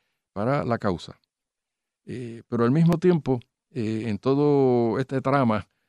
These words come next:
eh, se, se dan, eh, situaciones de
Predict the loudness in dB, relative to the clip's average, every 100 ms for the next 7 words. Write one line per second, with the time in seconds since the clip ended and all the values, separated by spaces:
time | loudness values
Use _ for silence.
0 | _ _ -10 -10 -12 -6 -4 -2 -4 -6
1 | -8 -12 -18 -20 -20 _ _ _ -6 -2
2 | 0 0 2 2 0 -2 -8 -6 -6 -4
3 | -2 0 0 0 -2 -4 -4 -6